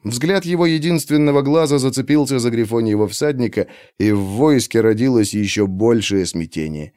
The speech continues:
«Кажется, они действительно не ожидали, что крепость может быть так хорошо подготовлена к их идиотской вылазке», подумал Рейнар. «Старый дурак, ты даже не представляешь себе, насколько хорошо.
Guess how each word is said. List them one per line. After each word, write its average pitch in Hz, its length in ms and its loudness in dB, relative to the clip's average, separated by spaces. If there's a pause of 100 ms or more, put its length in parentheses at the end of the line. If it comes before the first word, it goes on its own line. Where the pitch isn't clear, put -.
(340)
«Кажется, 107 500 0
они 165 160 2
действительно 160 760 0
не 156 100 2
ожидали, 131 520 2
что 113 200 -2
крепость 123 520 0
может 113 320 0
быть 110 180 0
так 110 240 0
хорошо 107 360 0
подготовлена 113 720 0
к 90 80 -8
их 110 160 -4
идиотской 107 580 -2
вылазке», 113 640 -2 (240)
подумал 98 500 0
Рейнар. 101 480 -2 (320)
«Старый 214 560 0
дурак, 165 560 4 (320)
ты 202 140 4
даже 190 300 2
не 190 120 4
представляешь 165 840 0
себе, 127 380 2
насколько 117 1200 0
хорошо. 85 640 -6